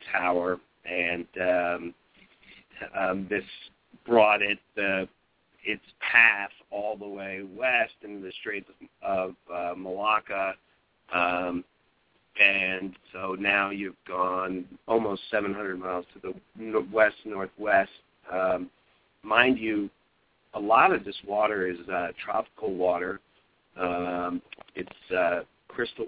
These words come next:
clear, um, and where they started searching, the depths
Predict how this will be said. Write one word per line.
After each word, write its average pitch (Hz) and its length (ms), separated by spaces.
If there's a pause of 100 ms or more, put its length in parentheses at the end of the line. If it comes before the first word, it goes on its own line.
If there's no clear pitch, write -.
(160)
clear, 98 400 (420)
um, 90 680 (160)
and 92 720 (220)
where 95 240
they 92 240 (160)
started 110 400 (120)
searching, 92 480
the 85 100 (120)
depths 85 220